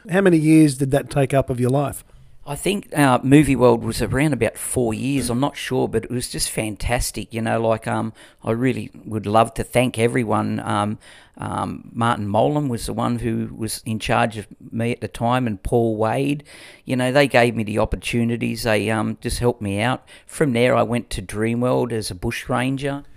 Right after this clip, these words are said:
Speaker 1: And before we jump into Dreamworld, I'm just curious, did you, obviously moving into Dreamworld would suggest you started to develop a love of performance.
Speaker 2: Yes, and, and being an outback, um,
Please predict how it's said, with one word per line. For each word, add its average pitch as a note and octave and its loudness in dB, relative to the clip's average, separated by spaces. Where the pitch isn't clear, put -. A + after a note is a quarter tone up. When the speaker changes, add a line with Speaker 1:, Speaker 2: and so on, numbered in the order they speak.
Speaker 1:
And E3 4
before A#3 4
we G#3+ 4
jump D#3+ 2
into C#3+ -2
Dreamworld, C#3 0
I'm D3 -4
just D#3+ -6
curious, C#3+ 0
did D3+ -4
you, A3 2
obviously D#3 6
moving C#3+ 8
into B2+ 6
Dreamworld B2+ 6
would B2+ 4
suggest B2+ 4
you A#2+ -2
started B2+ 6
to B2 -2
develop A#2+ 4
a A#2 0
love A#2 4
of B2 -4
performance. A#2+ -4
Speaker 2:
Yes, C3 2
and, B2 0
and B2 2
being C3+ 4
an A#2 -2
outback, B2 2
um, A2 -2